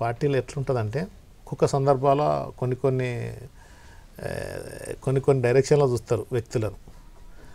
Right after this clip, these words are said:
అప్పుడు నేను అక్కడ సూట్ కాలేదనుకున్నా, ఇంకో, ఇంకోసారి ఇప్పుడు ఇక్కడ సూట్ అయినా. అంటే పార్టీకి అప్పుడు అవసరం అది, ఇప్పుడు, ఇప్పుడు ఇ-, ఇ-,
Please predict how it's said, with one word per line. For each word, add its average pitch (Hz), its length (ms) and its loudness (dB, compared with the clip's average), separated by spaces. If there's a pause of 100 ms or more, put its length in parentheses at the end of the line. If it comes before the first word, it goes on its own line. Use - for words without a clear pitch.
(160)
అప్పుడు - 240 4
నేను 190 120 6
అక్కడ 175 180 8
సూట్ 156 260 4
కాలేదనుకున్నా, 123 640 8 (800)
ఇంకో, 151 400 6
ఇంకోసారి 131 680 6
ఇప్పుడు 131 220 2
ఇక్కడ 139 160 6
సూట్ 139 240 6
అయినా. 123 220 8 (520)
అంటే 127 340 6 (420)
పార్టీకి 131 540 4
అప్పుడు 143 300 8
అవసరం 143 340 8
అది, 123 280 4 (280)
ఇప్పుడు, 156 220 4
ఇప్పుడు 190 240 8
ఇ-, 180 120 8 (140)
ఇ-, 175 60 -4